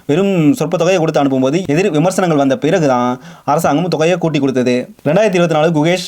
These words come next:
அஹ், உலகளாவிய செஸ் சாம்பியன்ல வென்று வந்த அந்த ஒரு ஆண்டு மட்டும் அவர் சம்பாதித்த தொகை அமெரிக்க அதிபர் சம்பளத்தோட இரண்டு மடங்கு அப்படின்றாங்க. என்னன்னா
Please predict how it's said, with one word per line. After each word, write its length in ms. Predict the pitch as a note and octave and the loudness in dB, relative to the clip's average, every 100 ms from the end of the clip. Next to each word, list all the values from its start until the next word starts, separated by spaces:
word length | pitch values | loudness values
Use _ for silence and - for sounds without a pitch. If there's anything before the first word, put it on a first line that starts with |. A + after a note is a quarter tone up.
| - | -2
அஹ், 320 | D3 C3+ C3 | 0 2 2
உலகளாவிய 420 | B2+ D3 E3 E3 D3+ | 2 2 2 2 0
செஸ் 220 | D3 C#3+ | -2 -2
சாம்பியன்ல 600 | C#3 C#3+ C3+ C3 C#3+ F#3 | 0 0 0 2 2 0
வென்று 200 | D3 D#3+ | 0 0
வந்த 360 | C3+ B2 B2 | 2 2 2
அந்த 280 | A#2+ E3+ E3 | 2 2 2
ஒரு 180 | C#3 E3+ | 2 2
ஆண்டு 220 | F3 F3+ | 2 0
மட்டும் 380 | C3 B2+ B2+ C#3 - - | -2 -2 -4 -6 -14 -4
அவர் 180 | C3+ C#3 | 0 0
சம்பாதித்த 440 | D3 G#3 F3+ C#3+ | 0 0 0 -2
தொகை 320 | B2+ B2 G#3+ - - - | -2 0 -2 -4 -16 -2
அமெரிக்க 360 | C#3 G3+ F#3+ | 0 0 0
அதிபர் 180 | F#3 D#3+ | 0 0
சம்பளத்தோட 400 | D3 D#3+ D3+ D#3 | 0 0 2 2
இரண்டு 260 | D#3+ D#3 D#3+ | 0 0 0
மடங்கு 260 | D#3 D#3+ | 0 0
அப்படின்றாங்க. 520 | C#3 C3 B2 C3+ D3+ B2 - - - | 0 0 0 0 -2 -4 -14 -12 -4
என்னன்னா 440 | D3+ C3+ B2+ B2 | -2 0 0 -2